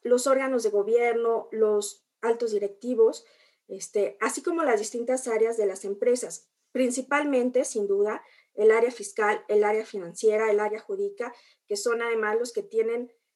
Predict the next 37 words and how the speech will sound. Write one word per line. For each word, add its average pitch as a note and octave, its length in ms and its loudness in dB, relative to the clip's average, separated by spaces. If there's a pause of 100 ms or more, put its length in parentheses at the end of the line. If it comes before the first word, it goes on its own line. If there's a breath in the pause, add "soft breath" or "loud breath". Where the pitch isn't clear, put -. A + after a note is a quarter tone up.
este, F3+ 320 -12
pues, G#3 280 -6
el G#3 260 0
expertise A3 640 -6
en A3 100 -8
todos A3 220 -6
estos A3 260 -8
temas G#3 320 -8
fiscales, G3+ 640 -4 (720)
pero C#4 220 4
al C#4 100 2
final C#4+ 480 -4 (560)
impacta C#4+ 800 -2
a A#3 120 -2
mu-, A#3+ 240 -8
a A3 160 -6
muchas B3+ 340 -6
otras A#3 300 -8
áreas. A3+ 280 -4
No G#3+ 120 -8
sé, B3+ 160 -4
por A#3+ 100 -8
ejemplo, B3 300 -6
en A3+ 80 -2
el A3 100 -6
tema C4 360 -2
de, A#3+ 320 0
de F#3+ 440 -6 (720)
actualmente A#3+ 480 -6
toda A#3+ 200 -4
la A#3 100 -2
reforma G#3+ 440 -6
laboral G3 460 -4 (380 soft breath)
y A3+ 100 -12
toda C#4 320 -2
la D4+ 60 -6
implicación A3+ 800 -4